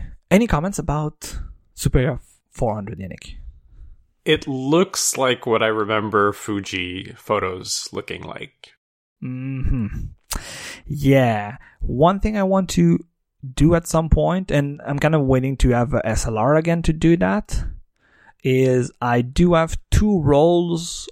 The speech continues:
Speaker 1: of Velvia a hundred, so
Speaker 2: Mm-hmm.
Speaker 1: color positive or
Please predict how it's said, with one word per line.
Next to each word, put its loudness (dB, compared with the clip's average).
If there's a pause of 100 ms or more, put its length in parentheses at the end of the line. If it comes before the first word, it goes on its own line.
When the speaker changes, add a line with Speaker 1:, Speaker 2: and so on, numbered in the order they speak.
(180)
Speaker 1:
of 4 (840)
Velvia 2
a 0
hundred, 0 (440)
so 2
Speaker 2:
Mm-hmm. -2
Speaker 1:
color 6
positive 2
or -2